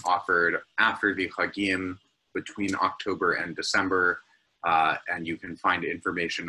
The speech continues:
on all of those at drisha dot org slash classes. Uh, we've got a really phenomenal lineup, including a special focus with a number of shiurim that are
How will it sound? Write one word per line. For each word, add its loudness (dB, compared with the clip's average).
on -4
all -2
of -10
those -2
at -6
drisha -4
dot 2
org -2
slash 0
classes. 2
Uh, 2
we've -4
got 4
a -4
really 0
phenomenal -2
lineup, 0
including -6
a -6
special -2
focus -4
with -4
a -4
number 0
of -6
shiurim -2
that -4
are -6